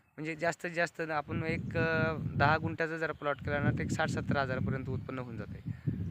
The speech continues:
म्हणजे आपल्या सांगण्यानुसार म्हणजे उत्पन्नाला हे, अं,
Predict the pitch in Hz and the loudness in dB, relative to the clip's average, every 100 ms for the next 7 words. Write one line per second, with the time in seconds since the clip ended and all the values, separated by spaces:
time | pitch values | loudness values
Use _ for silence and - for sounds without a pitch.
0 | - - 127 131 - 135 135 139 139 - | -6 -6 -6 -6 -4 -2 0 0 -2 -6
1 | _ _ _ _ - - 135 143 160 156 | _ _ _ _ -14 -4 -2 0 -2 -2
2 | 156 139 131 139 139 _ _ _ - 135 | -4 -4 -4 -6 -8 _ _ _ -12 -8
3 | - 151 151 151 139 147 - _ _ _ | -2 0 2 0 0 -4 -8 _ _ _
4 | _ _ - 131 | _ _ -16 -12